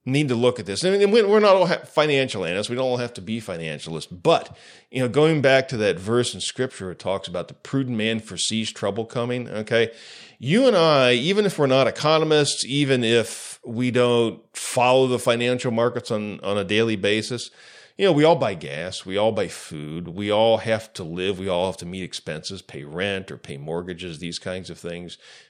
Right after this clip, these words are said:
Uh, may-, maybe have, uh, maybe hopefully you don't have an adjustable rate mortgage because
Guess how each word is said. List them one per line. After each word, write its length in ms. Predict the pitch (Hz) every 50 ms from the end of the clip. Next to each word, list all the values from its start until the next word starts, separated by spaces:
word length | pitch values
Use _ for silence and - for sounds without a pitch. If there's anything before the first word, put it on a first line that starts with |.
| _ _ 82
Uh, 80 | - -
may-, 280 | 69 78 80 78 - -
maybe 280 | 95 95 92 90 87 80
have, 360 | 82 90 85 80 76 - - _ _ _ _ _ _ _ _ 85
uh, 260 | 85 82 76 73 73 - - _ _
maybe 240 | 95 107 107 92 95
hopefully 420 | - 127 123 123 - 113 107 107
you 100 | 104 101
don't 180 | 110 110 110 104
have 220 | 117 110 107 90
an 40 | 92
adjustable 460 | 92 87 123 120 120 - - 107 95
rate 220 | 92 95 92 85 80
mortgage 500 | 101 113 127 123 107 92 90 92 90 85
because 480 | 95 87 - 98 92 90 87 - -